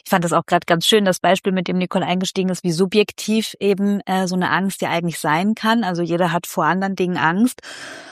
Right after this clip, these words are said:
und das ist eigentlich ja erstmal was, was man gut nachvollziehen kann. Aber in dem Moment, wenn wir über Angststörung sprechen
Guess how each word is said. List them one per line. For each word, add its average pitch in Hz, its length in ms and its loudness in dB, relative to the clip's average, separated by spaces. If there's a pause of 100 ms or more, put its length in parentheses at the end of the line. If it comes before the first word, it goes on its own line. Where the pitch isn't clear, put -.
(140)
und 180 160 0
das 190 140 2
ist 190 140 -2
eigentlich 202 400 2
ja 196 80 0
erstmal 185 320 -2
was, 185 180 -4
was 185 180 -6
man 185 140 -6
gut 196 140 -6
nachvollziehen 214 680 -2
kann. 220 280 -4 (840)
Aber 196 220 2
in 202 120 0
dem 220 160 2
Moment, 220 420 0
wenn 208 200 0
wir 196 380 0
über 180 460 2
Angststörung 233 1200 0
sprechen 233 720 0